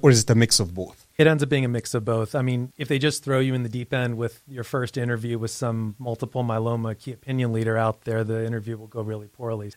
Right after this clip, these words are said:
Speaker 2: They will prep you, allow you to speak to some experts, and this was really clinically detailed, the thing that we were doing there. So you have to be very well prepped for that.
Speaker 1: So when I first got introduced to you, here is what I was told. I was told, like, you had a call with the founders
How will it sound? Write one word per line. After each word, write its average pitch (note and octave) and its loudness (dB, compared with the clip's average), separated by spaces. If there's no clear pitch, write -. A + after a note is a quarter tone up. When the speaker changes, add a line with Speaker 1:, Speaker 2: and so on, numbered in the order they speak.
Speaker 2:
They C#3 4
will D3 4
prep C3+ 2
you, B2+ 2
allow B2+ 2
you B2+ 0
to A#2+ 0
speak B2+ -8
to C#3+ -8
some B2+ 0
experts, B2 -2
and D3 2
this D#3 0
was C#3 0
really C3 0
clinically B2+ -4
detailed, A2+ -8
the B2+ -12
thing B2 -2
that A#2+ -2
we A#2 -2
were A2+ -2
doing A2+ -2
there. G#2+ -14
So A2 -8
you D3+ 4
have C#3 4
to D3 -4
be B2+ 0
very A#2 2
well G#2+ -4
prepped G#2+ -8
for A#2 -14
that. A#2 -18
Speaker 1:
So D#3 10
when D#3+ 6
I C3 8
first C#3 6
got A2+ 0
introduced G#2+ 0
to - -4
you, F2 -4
here D3 6
is C3+ 6
what A#2+ 4
I G#2+ 4
was G#2 0
told. F2 -2
I - -6
was G2+ 0
told, A2 6
like, G2 -2
you C3 6
had A2+ 0
a C3 2
call G2 -2
with F#2+ -14
the G2 -10
founders G2+ 2